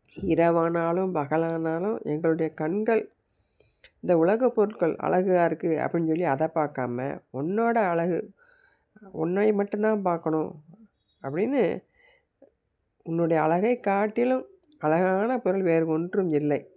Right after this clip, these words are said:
அதனால இரவானாலும் பகலானாலும் வேறு ஒன்றையும் காணாமல் இருக்கணும். "கங்குல் பகல் எம்கண் மற்றொன்றும் காணற்க இங்கு பரிசே எமக்கெங்கொல் நல்குதியே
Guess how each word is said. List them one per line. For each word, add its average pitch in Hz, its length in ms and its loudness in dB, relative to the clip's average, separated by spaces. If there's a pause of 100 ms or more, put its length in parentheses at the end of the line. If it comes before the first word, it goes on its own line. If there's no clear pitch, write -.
(220)
அதனால 170 380 -4
இரவானாலும் 175 800 0
பகலானாலும் 190 680 -2 (520)
வேறு 175 400 4
ஒன்றையும் 202 400 2
காணாமல் 165 560 -2
இருக்கணும். 143 480 -2 (160)
"கங்குல் 180 520 0
பகல் 180 320 0
எம்கண் 202 380 -2
மற்றொன்றும் 180 680 -4
காணற்க 151 800 -4 (480)
இங்கு 240 560 0
பரிசே 202 500 4
எமக்கெங்கொல் 185 680 -2
நல்குதியே 175 840 -4